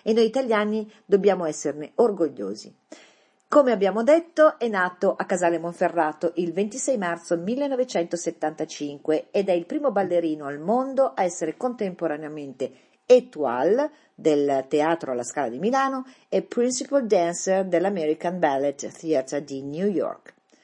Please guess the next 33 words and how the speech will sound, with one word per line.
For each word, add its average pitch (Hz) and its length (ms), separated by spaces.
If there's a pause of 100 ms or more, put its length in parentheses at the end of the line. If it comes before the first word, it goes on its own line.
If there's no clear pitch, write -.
(640)
Roberto 262 400
Bolle 226 280
sin 208 160
da 190 100
giovanissimo 190 600
scopre 170 360
la 165 80
sua 170 140
passione 147 400
per 143 140
la 147 120
danza 135 540
ed 196 140
inizia 180 280
gli 175 120
studi 170 260
in 165 140
Piemonte, 151 800
sua - 240
regione 135 320
di 143 120
origine, 233 480 (280)
fino 262 260
all'età 262 320
di 196 180
dodici 175 540
anni, 151 380
quando 196 240
decide 190 400
di 170 120
provare 175 400
ad 170 80
entrare 180 560